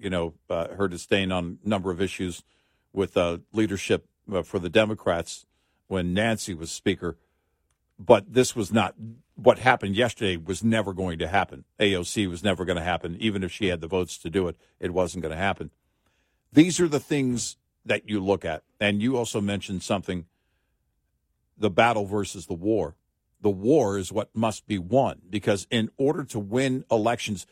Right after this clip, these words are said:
the Democrats are doing what they're doing. Think about this. The border is broken. Inflation is high. Over the last year and a half, we've had record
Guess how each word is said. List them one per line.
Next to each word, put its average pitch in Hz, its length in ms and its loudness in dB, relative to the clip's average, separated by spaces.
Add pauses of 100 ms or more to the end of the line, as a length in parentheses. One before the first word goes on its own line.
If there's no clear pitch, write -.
(200)
the 120 100 6
Democrats 165 800 4
are 135 80 0
doing 143 440 0
what 135 160 0
they're 120 120 2
doing. 107 280 -2 (260)
Think 254 400 10
about 123 300 6
this. - 360 -6 (680)
The 143 140 12
border 226 580 6 (100)
is 147 260 2
broken. 139 720 2 (1800)
Inflation 196 1040 6
is 170 200 4
high. 139 560 4 (1200)
Over 151 180 8
the 151 80 4
last 170 400 2
year 175 260 2
and 160 80 -2
a 139 60 -2
half, 156 280 0
we've 143 180 0
had 131 240 4 (140)
record 190 640 2